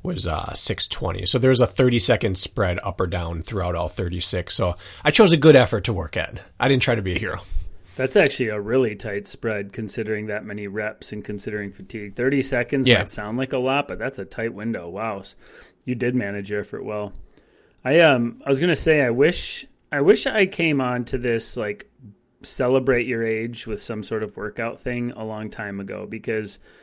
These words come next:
Speaker 2: I didn't start it until I was thirty-seven. And I realize how oddly satisfying it is to go, like, celebrate what your body is capable of at its given age. And you can adjust this no
Speaker 1: Yeah.
Speaker 2: matter where your fitness is at, right?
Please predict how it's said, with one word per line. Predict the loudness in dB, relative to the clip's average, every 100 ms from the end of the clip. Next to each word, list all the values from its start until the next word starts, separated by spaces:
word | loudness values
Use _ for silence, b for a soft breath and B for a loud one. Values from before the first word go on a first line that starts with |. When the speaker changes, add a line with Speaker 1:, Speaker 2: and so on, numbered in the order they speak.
| b b
Speaker 2:
I | 2
didn't | 2 2
start | 4 8 8
it | 6
until | 4 2 2
I | 2
was | 0 0
thirty-seven. | -2 -2 -6 -6 -6 -4 -8 -10 -16 b b b b b b b
And | 0 4 4 4 2 0 -2 -8 _ _ _ _ _ _ 2
I |
realize | 8 10 10 8
how | 6
oddly | 6 4 4 4
satisfying | 2 0 -2 -2 -2 0 2
it | 4
is | 4 4
to | 0
go, | 0 0
like, | 0 -2
celebrate | -2 -2 0 0 0
what | 0
your | -6
body | -6 -4 -4 -4
is | -6
capable | -8 -6 -4 -2 0
of | 0 -2
at | -2
its | -4 -6
given | -6 -4 -4
age. | -4 -6 -8 -12 -18 b b b
And | 2
you |
can | 2 2
adjust | 2 4 4 4
this | -2 -2
no | 0
Speaker 1:
Yeah. | 0
Speaker 2:
matter | 0
where | 0 0
your | -2
fitness | -4 -6 -6 -8 -10
is | -8
at, | -4 -4 -4
right? | -4 -4 -6